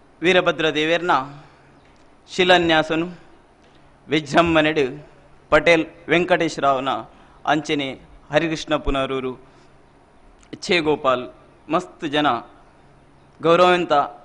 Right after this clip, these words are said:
ಅತಿಥಿಲೆನ ಸನ್ಮುಖಡು ವಾದಿರಾಜ ಉಪಾಧ್ಯಾಯರು, ಅಂಚನೆ ಹಯಗ್ರೀವ ತಂತಿರ್ಲು, ವೇದವ್ಯಾಸರು,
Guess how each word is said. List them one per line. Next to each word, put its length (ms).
ಅತಿಥಿಲೆನ 540
ಸನ್ಮುಖಡು 580
ವಾದಿರಾಜ 460
ಉಪಾಧ್ಯಾಯರು, 680
ಅಂಚನೆ 400
ಹಯಗ್ರೀವ 500
ತಂತಿರ್ಲು, 580
ವೇದವ್ಯಾಸರು, 720